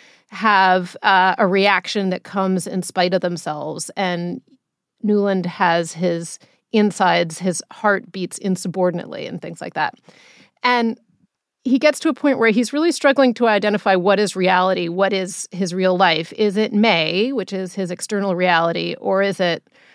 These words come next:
this more internal, imaginative obsession with Olenska? And there's this sense that it's not clear which version of reality is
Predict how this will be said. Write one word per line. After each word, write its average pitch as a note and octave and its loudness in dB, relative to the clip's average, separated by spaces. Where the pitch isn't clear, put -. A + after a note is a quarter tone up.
this G#3+ 0
more G#3+ 4
internal, G3 2
imaginative F#3+ -2
obsession F#3 -4
with F3+ -10
Olenska? G3 -4
And G#3+ 2
there's G#3+ -2
this - -8
sense B3 -2
that - -8
it's - -6
not A#3 -4
clear A3 -4
which G#3+ -4
version G3+ -6
of E3+ -10
reality F#3 0
is F3+ -8